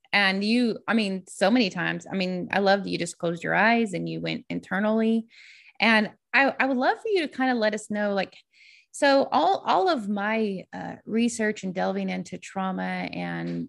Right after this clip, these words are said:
and seeing with my counselor and books I've read now and listened to lots of different podcasts and things. One of the things about people who have had a lot of trauma, es-, especially childhood trauma, is that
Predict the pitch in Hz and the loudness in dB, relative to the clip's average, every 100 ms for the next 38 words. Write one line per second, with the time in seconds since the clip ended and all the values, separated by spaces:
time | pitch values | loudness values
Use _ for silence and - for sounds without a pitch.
0 | - 175 170 170 170 156 - 160 - 208 | -10 -8 -8 -10 -10 -10 -10 -8 -2 0
1 | 214 208 196 - 190 180 170 160 208 - | 0 -4 -4 -4 -2 -2 -4 -6 -8 -4
2 | 196 185 190 180 180 175 175 170 151 147 | -4 0 0 0 -2 0 0 -2 -2 -2
3 | 147 156 202 196 190 180 175 170 170 170 | -4 -2 -2 0 -2 -4 -4 -2 -2 -4
4 | 170 165 - _ - 247 240 208 190 190 | -6 -6 -6 _ 0 2 4 4 2 0
5 | 190 196 190 185 - - - - - 262 | -2 0 0 -2 -6 -18 -18 -12 4 6
6 | 415 403 277 247 240 214 196 180 - _ | 8 6 8 8 8 8 4 4 -2 _
7 | _ _ _ _ - 233 202 214 180 175 | _ _ _ _ 0 2 2 2 2 2
8 | 185 175 160 - - 180 170 170 - 175 | 2 2 0 -10 -6 0 0 -2 -4 -2
9 | 180 165 165 - 180 - - - 190 214 | 0 0 -2 -2 -6 -6 -10 0 2 2
10 | - 185 175 180 185 185 165 - 165 165 | 0 -2 0 4 4 4 -2 -4 -4 -2
11 | 160 151 - 175 175 170 | -2 -2 -2 -2 -2 -6